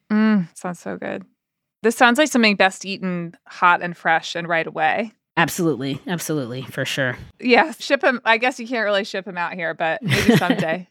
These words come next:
Speaker 1: Deep freeze and
Speaker 2: We were working on it. I think it's definitely one of our future plans is to be able to
Speaker 1: Wow.
Speaker 2: ship some frozen patties, like, nice, high quality stuff.
Speaker 1: I live around the corner from a Golden Crust, but I will be first on your wait list for that, for that
Speaker 2: <laughs>
Speaker 1: too.
Speaker 2: You got it. You got it.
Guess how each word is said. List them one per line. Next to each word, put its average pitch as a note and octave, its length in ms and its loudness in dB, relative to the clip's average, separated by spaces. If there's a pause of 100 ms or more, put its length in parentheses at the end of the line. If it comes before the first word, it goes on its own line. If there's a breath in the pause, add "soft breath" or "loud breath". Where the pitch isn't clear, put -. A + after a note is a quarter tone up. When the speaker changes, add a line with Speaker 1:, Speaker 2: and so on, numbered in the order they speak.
Speaker 1:
Deep G3+ 240 -4
freeze E3 340 -4
and E3 320 -10
Speaker 2:
We C4 180 8
were C#4+ 60 6
working D4 260 4
on G#3+ 140 2
it. F#3 100 0
I E3+ 60 0
think F#3 260 -8
it's F3+ 180 -6
definitely F3 360 -4
one E3 160 -4
of D#3+ 100 -6
our C#3+ 120 -6
future D3+ 280 -10
plans D3+ 380 -6
is C3+ 160 -12
to - 100 -18
be C#3 140 -8
able C#3 220 -8
to - 160 -12
Speaker 1:
Wow. - 140 -4 (180)
Speaker 2:
ship - 340 -6
some C#3 300 -8
frozen D3+ 340 -4
patties, C#3+ 400 0
like, C3+ 180 -8
nice, C3+ 300 -8
high C3 140 -8
quality B2+ 340 -8
stuff. - 480 -10 (140)
Speaker 1:
I A3+ 100 8
live B3 200 4
around B3+ 260 6
the B3 80 -4
corner G#3+ 320 2
from G#3 180 -6
a F#3+ 60 -4
Golden F#3 400 -2
Crust, A3+ 360 2
but G3+ 140 2
I F#3+ 160 4
will G3+ 160 -2
be F#3+ 140 -4
first F#3 340 -2
on F3+ 120 -4
your E3 140 -6
wait D#3 220 -8
list - 340 -10
for F3+ 120 -12
that, - 280 4
for - 60 0
that - 400 2
Speaker 2:
<laughs> - 20 -
Speaker 1:
too. - 220 -12
Speaker 2:
You F3 180 -8
got D#3 300 -6
it. B2 240 -12
You D3+ 120 -16
got C#3 260 -12
it. F3 120 -18